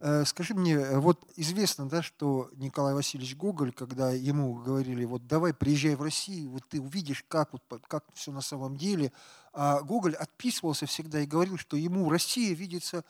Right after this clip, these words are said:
издалека, оттуда, она ему видится яснее, чётче, отчётливее. Скажи, вот повлияло ли то, как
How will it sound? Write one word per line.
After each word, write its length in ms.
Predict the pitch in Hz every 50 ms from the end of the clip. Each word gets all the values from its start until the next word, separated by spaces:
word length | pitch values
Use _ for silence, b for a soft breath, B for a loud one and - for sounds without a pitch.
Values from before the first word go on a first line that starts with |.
| b b b b b
издалека, 640 | - 151 139 151 180 190 214 220 - - - 202 165 143
оттуда, 380 | 147 - - - 190 156 151
она 140 | 151 156 175
ему 140 | 175 175 170
видится 380 | 160 190 175 160 156 - - 156
яснее, 640 | 151 143 135 151 156 - - 185 202 202 180 156 147
чётче, 540 | - - - - 190 160 - - - 147 131
отчётливее. 640 | 139 147 - - - - 175 156 - 156 143 135 - B B B B B
Скажи, 280 | - - 202 196 220 202
вот 200 | 156 170 165 - _ _
повлияло 580 | - 180 165 185 190 208 196 269 285 262 226 196
ли 200 | 180 170 160 - _ _ -
то, 220 | - 196 175 151
как 240 | - - 151 - -